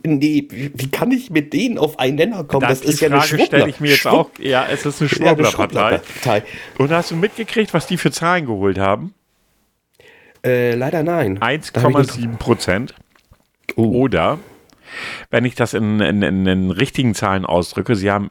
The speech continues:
Speaker 2: Erstwählerstimmen siebenhunderttausend und Zweitstimmer wählen, Zweitstimmer we-, Zweitwählerstimmen sechshunderttausend. Das,
Speaker 1: Gut.
Speaker 2: finde ich, ist eine verdammte Hausnummer.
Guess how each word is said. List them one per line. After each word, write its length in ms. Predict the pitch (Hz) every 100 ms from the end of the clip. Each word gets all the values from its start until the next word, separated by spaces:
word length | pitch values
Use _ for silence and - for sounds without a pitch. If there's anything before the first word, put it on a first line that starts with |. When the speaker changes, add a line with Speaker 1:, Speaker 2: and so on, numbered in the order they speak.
| -
Speaker 2:
Erstwählerstimmen 1000 | 135 151 - 104 95 87 - 104 90 82
siebenhunderttausend 1300 | 76 110 147 92 85 80 78 78 78 78 92 185 - - - - - - -
und 180 | 107 98
Zweitstimmer 760 | - 127 156 - - 95 92
wählen, 300 | 90 95 104 -
Zweitstimmer 720 | - 139 143 - 104 90 82
we-, 140 | 90 _
Zweitwählerstimmen 1500 | - - 101 123 - - - 82 87 82 80 - 85 90 123 143 - - -
sechshunderttausend. 1400 | 80 71 117 - - 90 80 73 - 76 71 65 - - - - - - _ -
Das, 160 | 101
Speaker 1:
Gut. 140 | - 131
Speaker 2:
finde 360 | 123 151 175
ich, 300 | 170 - -
ist 220 | 123 139
eine 100 | 135
verdammte 720 | 123 107 98 110 147 - 151
Hausnummer. 640 | 131 113 - 82 71 67 -